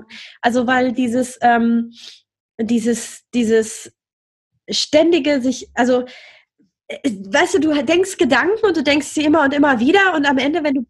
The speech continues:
Speaker 2: wenn du Pech hast, merkst du selber gar nicht, wie du dir deine eigenen negativen Gedanken immer und immer wieder bestätigst.
Speaker 1: Ja, ja.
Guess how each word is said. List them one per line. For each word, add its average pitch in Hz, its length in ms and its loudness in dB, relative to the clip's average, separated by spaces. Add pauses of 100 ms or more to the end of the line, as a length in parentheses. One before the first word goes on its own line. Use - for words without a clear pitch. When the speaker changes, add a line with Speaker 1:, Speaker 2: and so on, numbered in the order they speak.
(180)
Speaker 2:
wenn 240 180 0
du 269 80 0
Pech 494 400 -4
hast, 233 260 -4
merkst 294 360 -2
du 339 60 -2
selber 294 280 0
gar 254 220 -2
nicht, 415 180 -4
wie 302 80 -2
du 277 100 0
dir 262 140 -2
deine 247 280 -2
eigenen 302 360 2
negativen 285 460 0
Gedanken 254 400 -2
immer 294 220 2
und 247 120 -2
immer 254 220 -2
wieder 240 120 0
bestätigst. 214 640 -2
Speaker 1:
Ja, 196 160 -18 (320)
ja. 185 100 -20